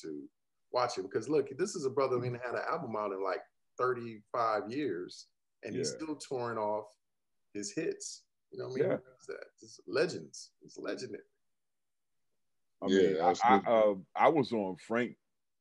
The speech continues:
Speaker 2: Frankie and, uh, and, and Maze, when they first came out with, um, the, uh, the album, who remembers albums?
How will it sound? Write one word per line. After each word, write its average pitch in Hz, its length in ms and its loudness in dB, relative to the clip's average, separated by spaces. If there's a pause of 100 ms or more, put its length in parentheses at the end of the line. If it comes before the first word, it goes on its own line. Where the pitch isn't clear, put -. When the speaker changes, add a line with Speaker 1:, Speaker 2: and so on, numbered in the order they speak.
(300)
Speaker 2:
Frankie 107 480 -2
and, 90 100 -6
uh, 82 440 -6 (100)
and, 80 200 -10
and 82 280 -10
Maze, 104 500 0
when 90 180 -6
they 123 200 2 (140)
first 127 340 2
came 104 320 -2
out 101 220 4 (100)
with, 82 200 -8
um, 78 360 -4 (580)
the, 95 80 -2 (100)
uh, 98 400 2
the 90 200 -2
album, 113 420 4 (480)
who 127 100 -2
remembers 87 360 -4
albums? 87 460 -2